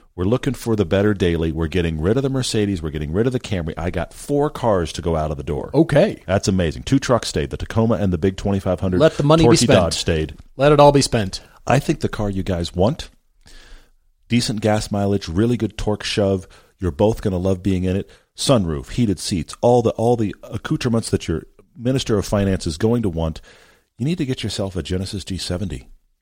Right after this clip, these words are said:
Speaker 2: You think
Speaker 1: That
Speaker 2: so?
Speaker 1: is a fantastic sedan. Get that, and that is your, this is our adult car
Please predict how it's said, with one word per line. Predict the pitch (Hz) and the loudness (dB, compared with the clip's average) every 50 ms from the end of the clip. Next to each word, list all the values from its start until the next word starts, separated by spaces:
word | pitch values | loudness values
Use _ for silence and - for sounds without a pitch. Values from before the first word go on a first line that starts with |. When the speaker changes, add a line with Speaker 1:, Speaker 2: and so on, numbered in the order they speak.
| _ _ _ _ _ _ _ _ _ _ _ | _ _ _ _ _ _ _ _ _ _ _
Speaker 2:
You | - 135 | -4 -2
think | - - | 2 6
Speaker 1:
That | 127 139 | 6 8
Speaker 2:
so? | 147 147 | 8 8
Speaker 1:
is | 104 | 6
a | 117 | 4
fantastic | 104 - - 117 107 104 92 - - - - - 123 117 107 - - - - 104 - - | 2 0 0 0 0 0 -2 -4 -8 -10 -8 -4 -2 -2 -2 -2 -2 -2 -2 -2 -2 -4
sedan. | - - - 101 85 92 80 69 60 60 - - | -4 -2 0 0 2 0 0 -2 -4 -8 -10 -2
Get | 78 127 143 - - - | 2 2 2 2 2 2
that, | 147 131 127 - - - - - - | 4 4 4 2 0 -6 -20 -8 -2
and | 127 113 107 | 0 2 4
that | 127 - 175 | 4 4 6
is | 175 160 147 117 - | 6 4 4 2 0
your, | 123 117 113 110 110 110 101 - - - - - - | 0 2 2 4 4 4 2 0 -2 -10 -16 -14 -14
this | - 85 135 156 160 - | -4 0 2 2 4 4
is | 160 135 117 | 4 4 6
our | 120 107 107 101 | 6 6 6 6
adult | 95 87 - - 95 90 113 131 - - | 4 4 2 2 4 4 4 2 0 -4
car | - - 135 135 139 151 165 180 170 - | -4 -2 0 0 2 0 0 -2 -4 -6